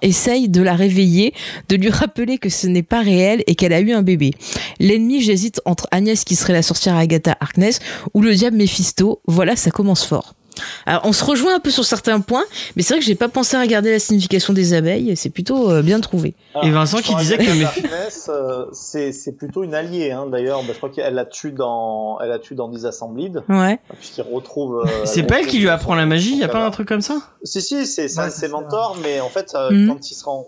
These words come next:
Speaker 2: quand ils vont la chercher vraiment à la fin de Disassembled, il la trouve, euh, enfin, il la trouve en squelette, ça fait genre un moment qu'elle a, ça fait un moment qu'elle a tué. Euh, et d'ailleurs, dans le comics qu'on, dont on a parlé cette semaine, euh, euh, elle fait, elle fait référence au fait qu'elle est, qu'elle est tuée.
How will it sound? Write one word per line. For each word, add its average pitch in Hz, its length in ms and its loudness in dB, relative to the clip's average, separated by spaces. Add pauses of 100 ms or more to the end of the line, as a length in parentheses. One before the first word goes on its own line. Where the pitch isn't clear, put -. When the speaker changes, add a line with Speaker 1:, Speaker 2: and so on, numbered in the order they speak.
Speaker 2:
quand 135 200 -12
ils - 20 -12
vont 156 100 -6
la 135 120 -6
chercher 147 440 -10
vraiment 143 240 -8
à 135 40 -6
la 123 100 -8
fin 139 120 -12
de 135 40 -14
Disassembled, 127 720 -12 (320)
il 131 140 -12
la 123 120 -6
trouve, 143 380 -10
euh, 110 420 -4
enfin, 110 160 -16
il 107 60 -12
la 107 80 -10
trouve 120 200 -16
en 117 80 -10
squelette, 120 380 -10
ça 113 80 -14
fait - 140 -18
genre 110 160 -10
un 110 60 -8
moment 120 360 -10
qu'elle 107 180 -12
a, 101 220 -14 (320)
ça 120 120 -20
fait - 120 -16
un - 40 -10
moment 113 220 -12
qu'elle 107 180 -16
a 98 40 -14
tué. 156 380 -10 (260)
Euh, 107 320 -6
et 107 80 -6
d'ailleurs, 113 240 -4
dans 127 100 -4
le 117 120 -8
comics 131 400 -8
qu'on, 131 100 -12
dont 117 240 -10
on 120 100 -6
a 113 80 -6
parlé 113 280 -6
cette 113 180 -12
semaine, 139 400 -12
euh, 110 160 -10 (400)
euh, 110 120 -12 (100)
elle 104 260 -8
fait, 113 440 -8
elle 110 300 -6
fait - 140 -10
référence 135 440 -8
au 110 40 -14
fait 131 240 -12
qu'elle 110 160 -8
est, 104 100 -10
qu'elle 110 160 -14
est 117 100 -10
tuée. - 260 -6